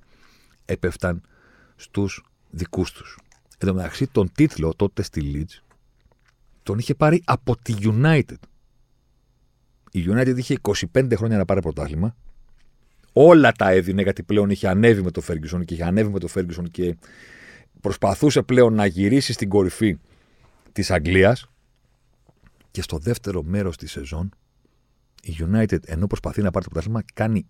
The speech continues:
έξι νίκες σε είκοσι ένα παιχνίδια.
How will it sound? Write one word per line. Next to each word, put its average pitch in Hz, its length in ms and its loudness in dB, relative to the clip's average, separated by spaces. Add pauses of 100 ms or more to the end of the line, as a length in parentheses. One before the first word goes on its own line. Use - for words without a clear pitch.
έξι - 340 -6
νίκες 90 440 -4
σε - 220 -10
είκοσι 85 420 -10
ένα 113 220 -2
παιχνίδια. 92 540 -8